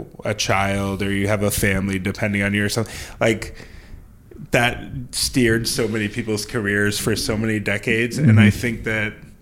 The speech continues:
Speaker 1: like, there is an opportunity to be a little more mindful of, like, am I learning something that I'm interested in? Do I feel like I'm getting more than just that paycheck, you
Speaker 2: Yeah.
Speaker 1: know,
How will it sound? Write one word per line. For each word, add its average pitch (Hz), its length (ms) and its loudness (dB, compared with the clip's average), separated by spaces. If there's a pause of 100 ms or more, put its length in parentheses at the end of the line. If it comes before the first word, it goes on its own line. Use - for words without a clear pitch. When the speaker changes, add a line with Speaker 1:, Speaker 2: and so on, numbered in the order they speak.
(400)
Speaker 1:
like, - 440 -6
there 113 180 2
is 107 340 -2
an 107 100 -4
opportunity 110 760 0
to 110 80 0
be 104 200 2
a 101 80 2
little 104 320 -2
more 104 160 -2
mindful 104 440 -2
of, 98 100 -4
like, 98 220 -6
am 104 140 -4
I 101 100 -4
learning 98 380 -6
something 95 480 -6
that 92 120 -4
I'm 95 140 -2
interested 95 500 -2
in? 98 260 -4 (340)
Do 110 80 2
I 101 60 4
feel 101 200 0
like 98 120 -2
I'm 104 120 -2
getting 101 240 -2
more 101 240 0
than 95 200 -6
just 98 260 -8
that 110 200 -8
paycheck, 113 560 -4
you 120 160 8
Speaker 2:
Yeah. 107 180 10
Speaker 1:
know, - 120 2